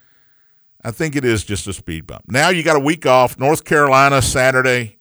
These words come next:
in Atlanta, C B S Sports Classic on C B S, five thirty.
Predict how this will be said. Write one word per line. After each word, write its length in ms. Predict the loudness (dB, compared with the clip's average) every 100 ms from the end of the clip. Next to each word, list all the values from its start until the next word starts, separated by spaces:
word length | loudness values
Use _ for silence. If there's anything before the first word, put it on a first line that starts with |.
| -8
in 140 | -6
Atlanta, 480 | -2 0 0 0 -4
C 160 | -6 -6
B 140 | -2
S 120 | -2
Sports 320 | -4 -10 -10
Classic 500 | -8 -6 -6 -6 -10
on 120 | -10 -10
C 180 | -10
B 160 | -8 -4
S, 200 | -4 -4
five 420 | -6 -2 0 -2
thirty. 640 | -4 -2 0 0 -4 -8